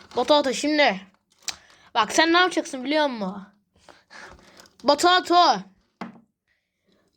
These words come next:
Titan, tintan, vantin, konton, çonton, ton, ton, ton. Şaka yaptım bunun ismini. Watson. Batman.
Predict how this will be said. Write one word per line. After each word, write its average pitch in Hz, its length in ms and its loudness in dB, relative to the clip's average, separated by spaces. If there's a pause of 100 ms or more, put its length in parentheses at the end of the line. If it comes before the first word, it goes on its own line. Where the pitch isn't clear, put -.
(280)
Titan, 320 400 2
tintan, 302 440 -2
vantin, 285 340 -4
konton, 285 400 -4
çonton, 285 380 -4
ton, 269 180 -6
ton, 285 180 -4
ton. 202 360 -2 (340)
Şaka 202 200 -2
yaptım 190 280 -6
bunun 190 120 -4
ismini. 196 260 -10
Watson. 294 720 2 (800)
Batman. 320 540 2